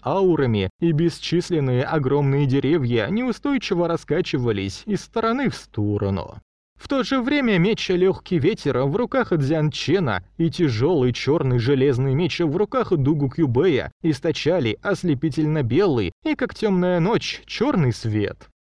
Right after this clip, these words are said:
Потоки энергии вокруг их тел становились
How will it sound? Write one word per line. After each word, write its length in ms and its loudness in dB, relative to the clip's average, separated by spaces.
Потоки 480 0
энергии 540 2
вокруг 440 0
их 160 0
тел 540 2
становились 840 0